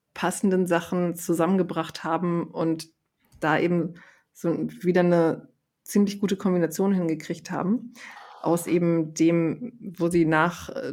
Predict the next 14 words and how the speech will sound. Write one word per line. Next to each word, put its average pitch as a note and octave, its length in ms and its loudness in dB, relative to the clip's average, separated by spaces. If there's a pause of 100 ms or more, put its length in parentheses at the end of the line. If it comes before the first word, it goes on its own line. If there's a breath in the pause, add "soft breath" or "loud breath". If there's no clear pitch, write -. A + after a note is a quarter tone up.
(180)
ihrer - 220 -2
Anfangsphase F3 520 -2
hingegangen E3+ 460 -2
sind, E3+ 240 0
aber D#3+ 540 0
ohne E3+ 260 2
dann D#3+ 400 0 (140)
die E3 100 0
Wurzeln E3+ 380 0
wirklich E3+ 240 -6
zu - 100 -6
sehr E3 160 2
zu E3 140 -10
vernachlässigen. E3+ 760 -4